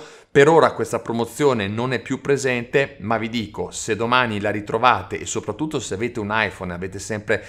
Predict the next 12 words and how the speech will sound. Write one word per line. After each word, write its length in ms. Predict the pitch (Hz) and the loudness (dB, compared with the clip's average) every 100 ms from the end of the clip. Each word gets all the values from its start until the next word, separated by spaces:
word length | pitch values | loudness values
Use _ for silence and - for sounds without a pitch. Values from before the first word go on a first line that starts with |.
| - - | -20 -4
pensato 520 | 113 104 - 127 110 | -2 0 4 4 4
di 100 | 92 | -4
farvi 320 | 87 117 107 95 | -2 0 0 -2
un 100 | 95 | -6
Apple 240 | 95 113 | -2 -2
Watch, 400 | 113 120 120 - | 4 2 2 -4
allora 340 | 110 110 127 107 | -4 0 0 0
il 100 | 98 | -2
quattro 480 | 135 123 117 120 117 | 2 2 2 -6 -6
come 200 | 107 101 | -4 -6
rapporto 520 | 95 - 110 - 95 | -4 0 0 0 -6
qualità-prezzo 840 | 98 92 113 - 110 107 - 117 | -6 -2 -4 -2 -2 -2 -4 -6